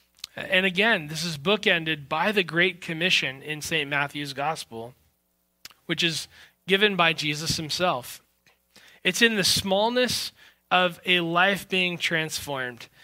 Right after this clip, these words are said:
It's those words that we speak to other people. It's the actions that we take a-, and those around us see those actions. It's those things that are gonna compel others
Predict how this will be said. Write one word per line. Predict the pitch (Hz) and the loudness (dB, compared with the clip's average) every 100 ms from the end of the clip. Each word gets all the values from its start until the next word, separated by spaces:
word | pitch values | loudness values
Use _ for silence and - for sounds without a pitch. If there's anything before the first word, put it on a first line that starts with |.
| _ _ | _ _
It's | 170 - | -6 2
those | 190 160 | 2 2
words | 170 220 226 | 4 4 4
that | 185 202 | 2 2
we | 202 | 2
speak | - - 202 202 | 2 2 -2 -2
to | - - | -2 -2
other | 160 147 | -2 -2
people. | - 208 202 185 180 - - - | -2 -2 0 0 0 -4 -16 -2
It's | 170 165 - | -2 -2 -2
the | 170 - | -2 2
actions | 175 233 - 240 226 180 | 4 4 2 2 0 -2
that | 190 - | -4 -2
we | 170 185 180 - - _ | 0 2 2 -2 -18 _
take | - 190 208 240 - - | -2 2 2 0 -12 -6
a-, | 170 | -2
and | 165 180 | 0 0
those | 185 196 | 2 2
around | 196 170 160 180 190 | 0 2 2 2 2
us | 185 | 2
see | - - 190 220 | 0 -2 0 0
those | 202 190 | 0 0
actions. | 175 156 - - 208 214 - - _ _ _ _ _ _ _ - - - | 0 0 -2 -2 -4 -6 -10 -14 _ _ _ _ _ _ _ -20 -20 -4
It's | 202 - | -2 2
those | 214 240 247 | 6 6 6
things | - 185 151 151 | 4 2 2 0
that | 175 | 2
are | 185 | 2
gonna | 202 202 | 2 2
compel | 202 180 - 175 180 | 0 -2 0 0 2
others | 160 151 151 147 143 - | 2 0 2 2 0 -4